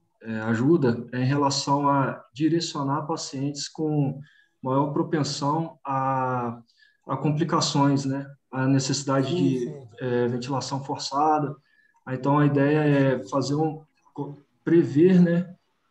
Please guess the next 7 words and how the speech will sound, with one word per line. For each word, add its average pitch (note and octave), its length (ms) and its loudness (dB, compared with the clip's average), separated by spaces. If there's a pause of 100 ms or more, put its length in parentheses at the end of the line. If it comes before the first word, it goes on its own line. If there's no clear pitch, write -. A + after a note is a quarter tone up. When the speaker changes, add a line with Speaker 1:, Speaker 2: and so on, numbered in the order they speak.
(300)
Speaker 1:
pe-, C#3+ 140 0
por C#3+ 340 0
esses, C3+ 800 -2
pelos B2+ 720 -6
resultados B2 560 -2
desses B2+ 340 -4
exames, C3+ 540 0